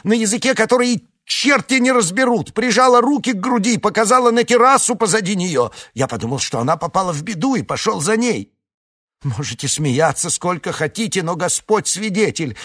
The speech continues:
не было у меня никаких тайных помыслов. Я женатый человек, господин Альгранати, у меня дочери. Если я хоть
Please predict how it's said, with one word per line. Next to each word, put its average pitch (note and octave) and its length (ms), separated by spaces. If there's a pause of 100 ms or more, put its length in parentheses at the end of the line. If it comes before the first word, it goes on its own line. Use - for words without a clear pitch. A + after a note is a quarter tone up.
(200)
не G#3+ 280
было G3 220
у E3 120
меня F3+ 340
никаких G3 520
тайных F#3+ 440
помыслов. A#2 680
Я G3+ 200
женатый G#3 600
человек, G#3+ 520
господин F3 540
Альгранати, D#3+ 560
у E3+ 80
меня G3+ 200
дочери. F#3+ 600 (360)
Если A3 260
я A3 100
хоть - 260